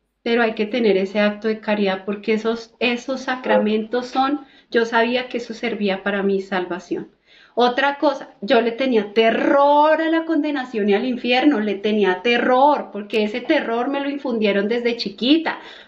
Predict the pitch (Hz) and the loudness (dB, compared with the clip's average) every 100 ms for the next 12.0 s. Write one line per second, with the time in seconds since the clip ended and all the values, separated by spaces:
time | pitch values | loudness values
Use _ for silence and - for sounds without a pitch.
0 | - 240 226 226 214 202 202 208 247 254 | -4 0 0 2 2 4 2 0 0 0
1 | 226 196 208 214 254 240 254 254 254 254 | 2 0 0 -4 -2 -4 -4 -2 0 2
2 | 285 240 214 226 220 233 247 262 - 269 | 2 4 2 2 0 0 -4 0 2 4
3 | 277 285 311 330 330 453 359 - 539 640 | 4 4 6 4 4 -2 -2 -2 0 -2
4 | - - - 285 302 311 302 - 330 392 | -4 -20 -4 0 2 0 -6 2 2 2
5 | 370 220 226 233 247 - 277 - 277 277 | -4 -6 -6 -2 -2 -2 -4 2 0 2
6 | 285 269 262 - - - - - - _ | -2 -2 -6 -8 -16 -18 -18 -20 -20 _
7 | 285 254 240 226 - - 254 294 269 247 | 0 2 2 0 -2 -2 -2 0 -4 -8
8 | 233 233 226 196 185 190 196 202 202 185 | -6 -4 0 0 0 -2 -2 2 2 2
9 | 160 - _ _ _ _ _ - 196 202 | -2 -10 _ _ _ _ _ -10 -4 -4
10 | 214 226 202 185 - 196 208 208 180 165 | -2 0 0 -2 -2 0 2 4 2 0
11 | - - 233 220 214 208 202 196 185 - | -4 -4 0 2 4 2 2 2 0 -6